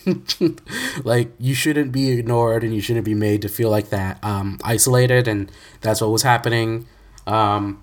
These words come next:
and Sakuta resolves this by, like, forcing recognition by screaming, "Hey, I love this person. These days are great."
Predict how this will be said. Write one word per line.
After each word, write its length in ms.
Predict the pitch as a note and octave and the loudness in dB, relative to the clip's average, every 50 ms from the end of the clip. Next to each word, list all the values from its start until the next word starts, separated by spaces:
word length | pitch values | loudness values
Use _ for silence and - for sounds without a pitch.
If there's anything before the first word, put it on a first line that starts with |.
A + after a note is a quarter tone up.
| - | -8
and 120 | - B2 B2 | -6 -2 0
Sakuta 520 | - E3+ F3 F#3 - E3 - D#3 D3 C#3+ | 0 2 0 0 0 -2 0 0 0 0
resolves 500 | B2 C3 B2+ C#3+ C3+ B2+ B2+ B2 A#2+ - | 0 0 2 2 2 2 2 0 -2 -2
this 280 | - C3 B2 A#2 - - | 0 0 2 2 0 -2
by, 320 | - - A#2 A2+ A2 G#2+ | 0 0 2 2 2 2
like, 320 | G#2+ A2+ A2 G#2+ G#2 G2 - - - - - - - - - - - - _ - - - - - - _ | 0 0 0 0 -2 -4 -6 -14 -20 -20 -20 -20 -20 -20 -20 -20 -20 -20 _ -20 -20 -20 -20 -20 -20 _
forcing 600 | - - - D#3+ E3+ E3+ E3+ - D#3+ C#3+ C3 B2+ | -10 -2 0 2 2 2 4 4 2 2 4 4
recognition 1000 | B2+ A#2+ A#2+ B2 - B2 A#2+ A#2 A#2 A2+ - - A#2+ A#2 A2+ A2 A2 A2 A2 A2 - - - - - | 2 2 2 0 -2 -2 -2 0 0 -2 -2 0 0 2 2 2 0 -2 -4 -6 -10 -16 -20 -20 -8
by 140 | - G#2+ A2 | -4 -2 0
screaming, 640 | G#2+ - - - D3+ D3+ D3+ D#3 D#3 D3 C#3 C3+ C3 | 0 0 0 0 0 0 2 2 2 2 2 2 2
"Hey, 360 | C#3 D3+ D#3 D#3 D3+ D3+ D3 | 2 2 4 4 4 4 4
I 80 | C#3+ C#3 | 4 4
love 260 | C#3 C#3+ C#3 C#3 C3 | 4 2 2 2 2
this 140 | C3+ C3+ C3 | 0 0 0
person. 840 | - D3+ C#3+ C3+ B2+ - C#3 C3+ C3+ C3 C3 B2+ B2+ B2 B2 B2 A#2+ | 0 0 0 2 2 2 2 4 4 4 4 4 4 2 2 0 0
These 160 | B2 B2+ B2 | -2 0 0
days 240 | C3 C3+ C3+ B2+ C3+ | 2 2 2 2 2
are 80 | C#3 | 0
great." 680 | B2+ B2+ C3 C3 C3 C3+ C3 C3 B2+ C3 B2+ - - | 0 2 2 4 4 4 4 2 2 0 0 -2 -4